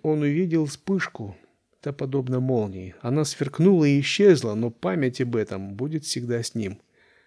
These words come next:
Он никогда больше не останется прежним, если он полностью не глуп. Он будет искать, как возобновить эту вспышку,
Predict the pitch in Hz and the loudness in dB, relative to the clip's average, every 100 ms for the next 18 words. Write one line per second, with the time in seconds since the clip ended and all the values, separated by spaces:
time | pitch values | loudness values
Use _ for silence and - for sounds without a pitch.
0 | _ _ _ 160 165 151 147 131 139 151 | _ _ _ -2 0 0 -2 0 0 2
1 | 143 - 127 127 120 - 127 113 - 113 | 2 2 -2 -2 -4 -4 -4 -4 -6 -6
2 | 143 170 156 147 123 127 - 120 113 - | 0 2 2 -2 0 -2 -2 -6 -6 -4
3 | 110 104 - - 127 - 113 113 113 101 | -4 -4 -10 -16 -18 -10 -8 -6 -6 -8
4 | - _ _ _ _ _ _ _ _ _ | -10 _ _ _ _ _ _ _ _ _
5 | _ _ _ - 123 113 143 151 139 - | _ _ _ -10 -6 -4 -4 -4 -6 -4
6 | - - 170 139 - - 139 143 139 131 | -6 2 2 2 -2 -8 -2 -2 0 0
7 | 135 131 131 135 160 127 117 110 - - | 2 0 0 0 -2 -4 -10 -12 -12 -10
8 | 101 - - | -10 -12 -20